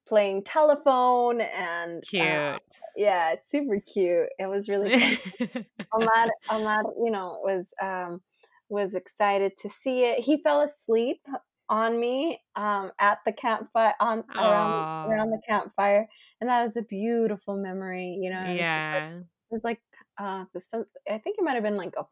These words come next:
Speaker 1: full moon, and he was, like, just looking up, and then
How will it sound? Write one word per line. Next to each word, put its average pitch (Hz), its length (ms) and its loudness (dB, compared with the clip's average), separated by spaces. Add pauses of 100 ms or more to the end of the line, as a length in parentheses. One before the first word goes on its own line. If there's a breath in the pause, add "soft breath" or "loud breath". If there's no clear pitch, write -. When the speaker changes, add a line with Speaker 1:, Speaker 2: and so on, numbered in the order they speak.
Speaker 1:
full 220 220 2
moon, 208 500 -2
and 180 120 -6
he 185 140 -4
was, 185 240 -4
like, 165 180 -6
just - 200 -14
looking 185 320 -4
up, 170 480 -8
and - 180 -10
then - 80 -14